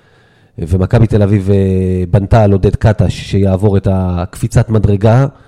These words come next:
ומביאה את דורון שפר אחרי שהוא לא מצליח, אה, לא נבחר מספיק גבוה בדראפט, ולא הצליח להיכנס ל-N B A דרך המחנות.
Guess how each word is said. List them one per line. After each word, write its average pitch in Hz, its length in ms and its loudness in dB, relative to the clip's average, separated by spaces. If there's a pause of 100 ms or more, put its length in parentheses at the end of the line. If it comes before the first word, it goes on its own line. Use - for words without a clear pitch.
(360)
ומביאה 107 480 4
את 98 60 0
דורון 107 260 4
שפר 101 400 0
אחרי 104 420 -2
שהוא 110 420 2
לא 110 240 4
מצליח, 104 500 -2
אה, 92 380 0
לא 117 100 2
נבחר 113 260 0
מספיק 107 300 0
גבוה 110 260 2
בדראפט, 113 560 2
ולא 110 160 2
הצליח 104 300 -2
להיכנס 101 400 -2
ל-N 98 200 -2
B 98 40 0
A 98 140 2
דרך 95 200 -4
המחנות. 104 580 2